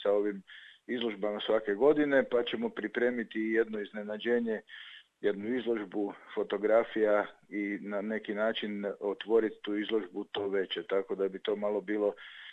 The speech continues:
iznenađenje. Za sada još ne bih htio govoriti koja je to izložba, ali nadam se da ćemo se još čuti u tom, e, periodu do dvadeset četvrtog šestog,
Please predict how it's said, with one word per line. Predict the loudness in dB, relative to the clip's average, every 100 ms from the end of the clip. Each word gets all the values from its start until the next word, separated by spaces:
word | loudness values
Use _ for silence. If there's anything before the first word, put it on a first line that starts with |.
| _
iznenađenje. | -6 -4 -4 -4 2 4 4 4 4 4 -2
Za | 0 0 8
sada | 10 10 10
još | 8 6 2 2
ne | 0
bih | 0 -4
htio | 2 2
govoriti | 4 2 4 2 -2
koja | 4 8 8
je | 6
to | 0
izložba, | -4 4 4 6 8 8 8 -8 -18 -20 _ -2
ali | 0 6
nadam | 8 8 6
se | 2 4
da | 4
ćemo | 4 0 0
se | 4
još | 6 6 6
čuti | 4 4 2
u | -2
tom, | 4 6 6 2
e, | 2 2 0 -6 _ 4
periodu | 6 6 2 0 -2
do | 0
dvadeset | 0 2 2 0 -6
četvrtog | -2 -2 -2 -6 -2
šestog, | 2 2 4 0